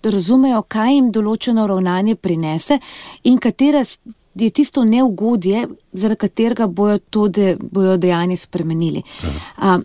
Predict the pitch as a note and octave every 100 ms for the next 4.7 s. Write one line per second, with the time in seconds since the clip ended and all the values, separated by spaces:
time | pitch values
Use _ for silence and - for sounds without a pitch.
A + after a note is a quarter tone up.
0 | _ - C4 A#3 A3+ C4+ D4+ A3+ G#3 A3
1 | - G3+ A3 C4 B3 F#3 B3+ C4+ A#3+ A3
2 | F#3 F#3 G#3 B3 F#3 F3+ F3+ F#3 G3 F3
3 | F#3 F3+ F#3 A#3 G#3 A#3 - G3 - F#3
4 | G#3 G3 F3+ E3+ - F3+ D3+